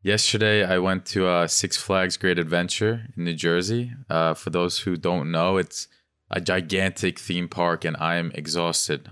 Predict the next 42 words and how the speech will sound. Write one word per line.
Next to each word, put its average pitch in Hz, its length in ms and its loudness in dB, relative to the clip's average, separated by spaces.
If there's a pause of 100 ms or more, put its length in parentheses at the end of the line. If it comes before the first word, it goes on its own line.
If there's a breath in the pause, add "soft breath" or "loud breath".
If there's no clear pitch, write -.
I 78 40 -6
left 87 200 0
my 87 140 0
house 85 260 0
at, 78 80 -2
like, 73 180 -2
six - 300 0
thirty, 90 480 0 (480 soft breath)
got 90 220 0
home 92 200 0
at, 85 80 2
like, 80 280 -2
two 92 200 -4
in 87 80 -2
the 85 60 -2
morning 92 540 -2 (160)
'cause 87 120 -6
it's, - 120 0
like, 90 120 0
a 82 60 -4
two - 220 -6
and 85 80 0
a 82 60 2
half, 85 280 -2
three-hour 82 340 2
drive. 85 340 0
We 85 60 -4
were 82 120 0
there 85 160 2
all 80 200 0
day. 85 420 2 (420 loud breath)
They 87 80 0
had 90 160 2
some, 85 160 -2
like, 82 180 -2
Halloween 90 840 -2
event 87 440 -2
going 92 300 0
on 90 260 2
in 87 80 -4
the 82 180 -6
evening. 92 460 -4